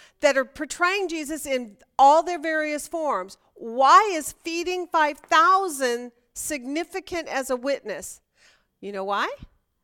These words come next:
Because it was a prophecy being fulfilled.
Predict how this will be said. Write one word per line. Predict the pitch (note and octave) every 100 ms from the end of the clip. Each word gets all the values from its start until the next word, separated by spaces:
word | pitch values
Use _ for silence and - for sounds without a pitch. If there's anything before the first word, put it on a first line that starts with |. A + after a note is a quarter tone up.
| _ _ _ _
Because | A#3+ C4+ G#3+
it |
was | D#3+ F#3+ _ _ -
a |
prophecy | - - C#4 D4+ G3+ - F#3+
being | D#3+ F3 E3
fulfilled. | - F3 - E3 - _